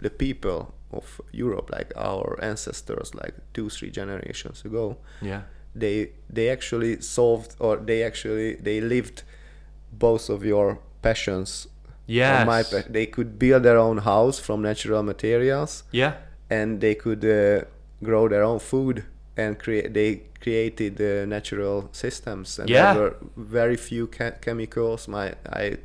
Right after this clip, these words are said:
Speaker 1: talked to my grandmother. She told me that there were so, uh, few chemicals used, uh, fifty, sixty years ago.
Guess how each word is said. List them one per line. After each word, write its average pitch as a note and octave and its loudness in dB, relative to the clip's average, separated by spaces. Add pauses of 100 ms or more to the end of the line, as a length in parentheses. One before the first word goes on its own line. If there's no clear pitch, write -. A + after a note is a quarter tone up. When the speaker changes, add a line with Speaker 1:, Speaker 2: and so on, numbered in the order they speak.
Speaker 1:
talked G#2+ -4
to G#2 -8
my G2+ -10
grandmother. A2+ -4 (380)
She - -10
told G2+ -2
me G#2 -4
that G2 -4
there G2+ 0
were G2+ -4
so, A2+ 0 (540)
uh, G2+ -6 (220)
few A2 -4 (380)
chemicals A#2 -2
used, A2+ -4
uh, C2+ -10 (500)
fifty, - -8
sixty - -6
years G#2+ 0
ago. G#2+ 0